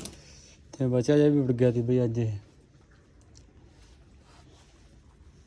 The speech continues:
ਬਹਿ ਗਿਆ, ਚਲੋ ਟਾਈਮ ਜੇ ਨਾਲ ਸੈੱਟ ਆ। ਤੇ ਊਂ ਮੁੜ ਗਿਆ ਸੀਗਾ ਬੱਚਾ ਜਿਹਾ।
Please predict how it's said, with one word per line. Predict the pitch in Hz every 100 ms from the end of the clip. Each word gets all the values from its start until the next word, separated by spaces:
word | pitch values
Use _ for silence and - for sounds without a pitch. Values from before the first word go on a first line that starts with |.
| - - _ - - - - - - 131
ਬਹਿ | 120 117 117
ਗਿਆ, | 135
ਚਲੋ | 131 127
ਟਾਈਮ | 123 123 120
ਜੇ | 120
ਨਾਲ | 120
ਸੈੱਟ | 117 120 117
ਆ। | 127 139 - - - - -
ਤੇ | 135
ਊਂ | 127
ਮੁੜ | 127 127
ਗਿਆ | 120 131 127
ਸੀਗਾ | 127 127
ਬੱਚਾ | 127 131 147
ਜਿਹਾ। | 147